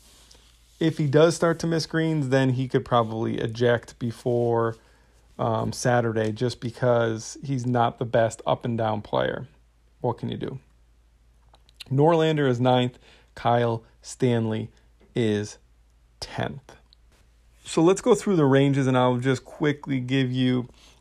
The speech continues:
my favorite guys from each range. Obviously, I really like Paul Casey if you're paying up. I think he's in great form. Um, you know, obviously is a great iron player,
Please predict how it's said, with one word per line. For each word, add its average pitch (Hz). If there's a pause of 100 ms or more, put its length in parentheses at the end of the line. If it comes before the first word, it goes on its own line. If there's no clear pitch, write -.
my 123
favorite 131
guys 127
from 127
each 123
range. 139 (100)
Obviously, 143
I 143
really 135
like 127
Paul 131
Casey 135
if 127
you're 127
paying 120
up. - (400)
I 123
think 139
he's 135
in 127
great 120
form. 151 (380)
Um, 127
you 147
know, 135
obviously 131 (1400)
is 147
a 147
great 127
iron 117
player, 120